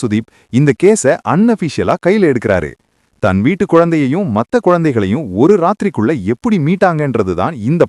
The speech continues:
படத்தோட விறுவிறுப்பான கதை. இந்த படத்தோட பெரிய பலம்னு பார்த்தா, இதோட நட்சத்திர பட்டாளம் தான். கிச்சா சுதீப் கூட நவீன் சந்திரா, ஷைன் டாம் சாக்கோ, குரு சோமசுந்தரம்னு எக்கச்சக்கமான சூப்பர் ஸ்டார்ஸ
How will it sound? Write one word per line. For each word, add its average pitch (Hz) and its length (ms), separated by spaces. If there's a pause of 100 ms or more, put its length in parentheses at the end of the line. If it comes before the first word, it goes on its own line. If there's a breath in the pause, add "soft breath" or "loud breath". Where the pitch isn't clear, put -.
படத்தோட 135 420
விறுவிறுப்பான 147 560
கதை. 90 280 (540)
இந்த 147 300
படத்தோட 214 340 (100)
பெரிய 226 380
பலம்னு 143 280 (100)
பார்த்தா, 92 180
இதோட 120 460
நட்சத்திர 151 480
பட்டாளம் 101 420
தான். 92 200 (480)
கிச்சா 190 240 (140)
சுதீப் 139 200
கூட 110 260
நவீன் 143 460
சந்திரா, 107 400 (140)
ஷைன் 196 260
டாம் 120 280
சாக்கோ, 101 380 (240)
குரு 247 280
சோமசுந்தரம்னு 117 840
எக்கச்சக்கமான 156 680
சூப்பர் 220 440
ஸ்டார்ஸ 101 240